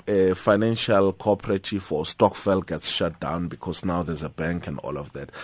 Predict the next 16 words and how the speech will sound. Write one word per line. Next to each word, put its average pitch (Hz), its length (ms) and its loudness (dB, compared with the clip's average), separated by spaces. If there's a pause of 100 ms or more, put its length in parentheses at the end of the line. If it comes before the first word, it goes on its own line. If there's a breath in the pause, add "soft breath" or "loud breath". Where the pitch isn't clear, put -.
(160 loud breath)
And 131 120 2
I 147 80 8
think 220 240 2
that, 165 260 4
uh, 131 160 8
I 127 80 8
mean, 120 180 4 (240)
uh, 110 80 -2 (1000)
the, 131 400 4
the, 123 440 4 (260 loud breath)
my 131 200 8
argument 170 380 2
shouldn't 196 260 0
be 147 80 4
gotten 95 440 0
wrong. 76 360 -6